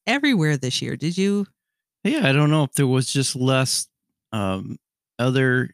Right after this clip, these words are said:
Speaker 2: uh, animals that would typically chase them off. I don't know if red squirrels chase them off more or what, but,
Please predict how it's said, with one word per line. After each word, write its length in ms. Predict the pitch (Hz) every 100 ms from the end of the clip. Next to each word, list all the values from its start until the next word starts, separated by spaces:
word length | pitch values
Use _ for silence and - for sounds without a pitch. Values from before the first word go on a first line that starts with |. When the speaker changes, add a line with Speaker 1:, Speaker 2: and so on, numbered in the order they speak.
| _ _
Speaker 2:
uh, 300 | 117 104 98 -
animals 500 | 123 131 131 135 131
that 140 | -
would 300 | 123 117 113
typically 460 | - 143 147 - 131
chase 340 | - 143 139
them 140 | - 127
off. 480 | 135 208 220 - _ _ _ _ _
I 40 | 349
don't 80 | 285
know 20 |
if 120 | -
red 220 | 110 135 151
squirrels 360 | - 151 160
chase 340 | - 165 151 -
them 140 | 160
off 260 | 151 160 -
more 540 | 165 160 156 156 165 156
or 160 | 107 110
what, 360 | 135 120 -
but, 200 | 123 123